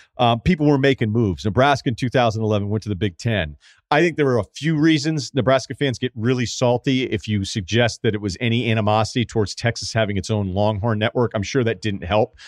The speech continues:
but Nebraska only made, I think, nine million dollars in revenue the last year they were part of the Big Twelve. And then when you looked at where they went to the Big Ten, on the side they went to the Big Ten, you felt like, "Hey, Nebraska's got a real chance here." And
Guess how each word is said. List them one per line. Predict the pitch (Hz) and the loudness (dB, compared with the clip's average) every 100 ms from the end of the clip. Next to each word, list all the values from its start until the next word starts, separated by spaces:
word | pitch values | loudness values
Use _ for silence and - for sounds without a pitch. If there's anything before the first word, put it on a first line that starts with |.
| - | -2
but | 143 | 2
Nebraska | 131 127 127 - | 4 2 2 0
only | 127 123 123 - - | -2 -2 -4 -6 -4
made, | 127 117 101 | 0 0 0
I | 120 | -2
think, | 104 139 131 | -2 -4 -4
nine | 107 110 120 120 | -2 0 0 0
million | 117 117 107 | 0 0 0
dollars | 98 104 101 95 85 - _ _ _ - | 2 2 2 0 -2 -8 _ _ _ -4
in | 117 107 | -2 2
revenue | 117 104 101 95 | 2 2 0 -2
the | 87 | 0
last | 98 104 98 | 0 0 0
year | 117 | 0
they | 104 | 0
were | 95 | 0
part | 117 107 | 2 0
of | |
the | 92 | 0
Big | 98 87 | -2 -2
Twelve. | - 139 113 101 - | 2 4 4 2 -2
And | 110 | -4
then | 107 | -2
when | 104 | -4
you | 113 | -4
looked | 117 | -4
at | 117 | -2
where | 117 | 0
they | 107 | 0
went | 104 107 | 0 -4
to | 104 | -4
the | |
Big | 80 107 - | -4 -4 -2
Ten, | 147 135 117 - | 0 0 0 -6
on | 117 104 101 _ 110 | -6 -6 -8 _ -12
the | 98 | -10
side | - 151 165 170 | 0 4 4 4
they | 110 104 | 0 -4
went | 104 | -4
to | |
the | 92 | -4
Big | 92 82 | -4 -4
Ten, | 104 98 | -4 -4
you | 92 | -4
felt | - 110 | -2 -2
like, | 101 98 | 0 0
"Hey, | 131 | 0
Nebraska's | 101 117 131 - | 0 0 0 -2
got | 113 | -6
a | 101 | -6
real | 92 104 | -4 -6
chance | - - 147 - | -6 -4 -4 -4
here." | - 92 90 - - _ - | -6 -4 -4 -8 -20 _ -2
And | 110 107 101 98 | 0 0 -2 -8